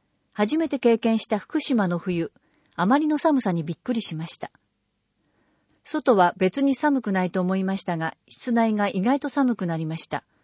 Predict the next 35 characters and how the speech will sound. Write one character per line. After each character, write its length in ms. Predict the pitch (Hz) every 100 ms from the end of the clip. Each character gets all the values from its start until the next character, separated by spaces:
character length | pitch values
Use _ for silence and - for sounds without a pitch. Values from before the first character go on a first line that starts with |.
| _ _ _ _ _ _ _ _
断 180 | - 214
熱 220 | 285 277
材 200 | 269 269
が 180 | 254 254
多 180 | 277 233
い 100 | 190
ア 100 | 175
メ 140 | 202 262
リ 80 |
カ 140 | 262 262
の 100 | 247
建 300 | 214 262 247
物 180 | 247 247
に 140 | 247
慣 120 | 262
れ 120 | 233
て 100 | 202
い 60 | 175
た 120 | 175
僕 280 | 180 185 170
は 160 | 151 - - _
非 140 | - 180
常 180 | 226 269
に 120 | 262
困 220 | 202 190
り 100 | 185
ま 140 | 185 185
し 100 | -
た。 160 | 156 _ _ _ _ _ _ _ _ _ _ _ _ _ -
ア 120 | 180
パ 180 | 285 302
ー 40 |
ト 140 | 294
の 120 | 262 247
中、 340 | 233 190 -